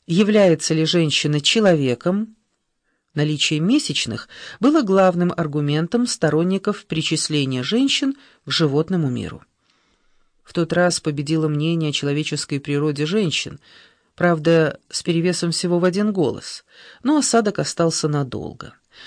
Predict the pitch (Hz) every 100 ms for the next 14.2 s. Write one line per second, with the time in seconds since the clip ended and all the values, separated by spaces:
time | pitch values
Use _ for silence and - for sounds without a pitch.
0 | - - 175 190 185 180 170 202 180 175
1 | 175 165 175 160 165 147 165 147 147 143
2 | 147 151 139 139 135 175 285 277 160 139
3 | 147 139 - 143 175 240 294 - - -
4 | - 254 285 269 180 202 214 - - -
5 | - 170 151 - - 196 190 208 214 -
6 | - - 170 233 254 269 - 190 151 -
7 | 147 139 - 185 - 139 - 151 143 156
8 | 160 160 143 139 143 139 147 139 139 143
9 | - 147 127 139 127 - _ _ 175 190
10 | 302 302 - 254 - 233 214 143 - -
11 | 104 98 - - - - 277 311 185 -
12 | 170 220 196 - 165 220 247 - - _
13 | 151 147 - 170 160 147 139 147 120 95
14 | 104 -